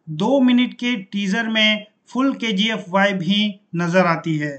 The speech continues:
हालांकि story different हो सकती है, लेकिन एक बात की guarantee है कि ये film केजीएफ़ के लेवल की ही है और film को उतना ही पसंद किया जाएगा जितना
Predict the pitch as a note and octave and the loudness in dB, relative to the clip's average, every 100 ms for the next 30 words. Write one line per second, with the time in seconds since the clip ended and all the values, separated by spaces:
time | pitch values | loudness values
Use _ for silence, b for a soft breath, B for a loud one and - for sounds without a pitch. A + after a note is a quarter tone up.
0 | C3 _ - A3 B3+ C4+ A#3 - A3+ A#3 | -14 _ -2 0 2 0 -2 -4 -4 -2
1 | C4 G#3 A#3 F#3+ A#3 G3 - F#3+ G#3+ A#3+ | 0 -2 -4 -2 -4 -4 -6 -4 -2 -2
2 | F#3+ - A3+ A3+ A#3+ A#3+ A#3 F#3 A3+ C4+ | -6 -6 -4 -2 -2 -4 -2 -2 0 0
3 | B3+ - B3+ A3 G#3+ A#3 A#3 B3 F#3+ G3+ | -2 -2 -4 -2 0 0 -2 -6 -4 -2
4 | G#3+ F#3+ A3 G3 G#3 G3+ G#3 - _ _ | -2 -4 -2 2 2 2 -2 -16 _ _
5 | _ - G#3 F#3+ C4+ C4+ B3 B3 B3 B3 | _ -4 0 2 0 0 0 2 0 -2
6 | - - G#3+ G3 A#3+ A#3+ - A#3 F#3 G3 | -12 -8 -4 0 0 -2 -4 0 2 2
7 | A3 G3+ G#3+ G3+ A3 G#3+ A#3+ A#3+ - A#3+ | 0 -4 -4 -4 -2 -2 -2 -4 -2 2
8 | A3+ F#3+ F#3+ - - B3 B3+ B3+ B3 A#3 | 4 2 -2 -10 -4 -2 -2 -4 -6 -6
9 | G3 B3 A#3+ A#3+ G#3 G#3 A3+ G3 G#3 G3+ | -4 0 0 0 -6 -6 -8 -6 -4 -2
10 | G3+ G3+ G3 G#3+ G3+ F3 F#3+ G#3 G3 | 2 2 2 -2 -2 -6 -6 -2 0